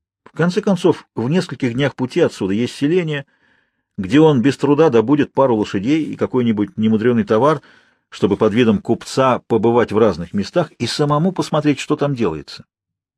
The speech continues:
Пожалуй, такое решение самое правильное. А халтекинец уже отдохнул и, увидев подошедшего хозяина, тихонько заржал.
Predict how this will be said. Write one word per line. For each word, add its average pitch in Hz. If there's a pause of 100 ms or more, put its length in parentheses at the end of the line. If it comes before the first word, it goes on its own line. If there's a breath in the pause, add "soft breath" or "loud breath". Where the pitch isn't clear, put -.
(200)
Пожалуй, 110
такое 135
решение 90
самое 131
правильное. 76 (1400)
А 95
халтекинец 113
уже 95
отдохнул 117 (720)
и, 85
увидев 98
подошедшего 98
хозяина, 117
тихонько 117
заржал. 95